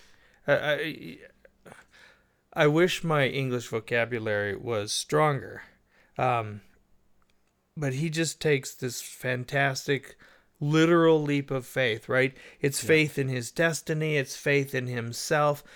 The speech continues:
Speaker 1: 'Cause he just, he sees this, this tree, but I mean, it's basically,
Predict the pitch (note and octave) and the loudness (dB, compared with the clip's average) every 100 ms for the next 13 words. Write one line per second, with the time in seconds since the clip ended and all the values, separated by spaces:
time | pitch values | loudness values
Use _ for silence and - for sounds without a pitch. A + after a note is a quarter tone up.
0 | - - - E3+ G#3 A#3 G3 G3+ F#3 F3+ | -20 -6 0 2 2 0 6 6 6 4
1 | - E3+ D3+ A3 B3 A#3+ F3+ F3+ D#3 - | -4 -4 -2 0 2 0 2 2 2 -2
2 | - - D3+ C#3 - - D3+ B2+ A2 C3 | -8 -4 -2 -2 -8 -8 0 0 0 0
3 | D#3 - F3+ F3 E3 D#3 - F#3+ G#3 G3+ | 0 2 0 0 0 -2 -2 2 2 2
4 | F#3 F3 E3 D#3+ C#3+ | -2 2 2 2 0